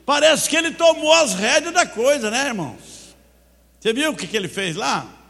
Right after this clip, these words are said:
Diz que quando chegou na hora de comer, o desconhecido pegou o pão e foi agradecer a Deus pelo pão.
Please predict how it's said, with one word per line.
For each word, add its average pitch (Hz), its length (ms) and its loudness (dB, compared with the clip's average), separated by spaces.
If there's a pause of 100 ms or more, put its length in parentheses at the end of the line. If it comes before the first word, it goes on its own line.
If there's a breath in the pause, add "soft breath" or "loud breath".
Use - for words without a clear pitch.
(1600 soft breath)
Diz 240 140 -4
que - 100 -8
quando 370 240 0
chegou 359 340 2
na 330 160 4
hora 330 220 8
de 320 140 -4
comer, 294 760 2
o 285 100 -4
desconhecido 339 1040 0
pegou 330 440 2
o 254 160 -6
pão 320 600 2 (600)
e 262 80 -4
foi 294 380 2
agradecer 285 920 2
a 294 80 2
Deus 220 460 -2
pelo 233 240 -8
pão. 147 500 -4